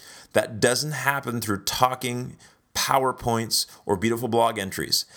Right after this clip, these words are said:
It happens through asking the right questions in a way that instills confidence and gets you the information you need. You have to be good at needs analysis selling. And the third, and this is really important,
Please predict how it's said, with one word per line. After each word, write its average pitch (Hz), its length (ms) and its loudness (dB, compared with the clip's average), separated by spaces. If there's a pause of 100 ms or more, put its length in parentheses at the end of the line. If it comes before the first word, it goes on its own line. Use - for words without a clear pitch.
(160)
It 104 120 -2
happens 104 520 0
through - 220 -4
asking 104 400 0
the 104 80 2
right 107 180 2
questions 90 640 -2
in - 120 -4
a 90 60 2
way 90 200 2
that 95 140 0
instills 87 440 0
confidence 98 640 0
and 90 180 -4
gets 92 160 0
you 87 80 -4
the 85 60 -2
information 92 640 -2
you 92 100 -2
need. 101 400 -2 (260)
You 101 140 0
have 101 280 -2
to 101 80 -4
be 110 120 0
good 101 180 2
at 107 100 -4
needs 92 240 -2
analysis 87 500 0
selling. 127 400 0 (720)
And 127 160 2
the 131 80 2
third, 127 640 2
and 117 80 -2
this 120 160 0
is 123 140 -4
really 131 480 0
important, 160 560 -2